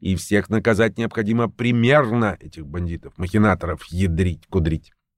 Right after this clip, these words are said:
"Так думайте быстрее, оперативнее, что ли",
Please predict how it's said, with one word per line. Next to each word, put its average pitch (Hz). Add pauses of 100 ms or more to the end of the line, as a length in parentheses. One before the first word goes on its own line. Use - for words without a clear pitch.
(840)
"Так - (160)
думайте 87
быстрее, 92 (440)
оперативнее, 120
что 120
ли", 101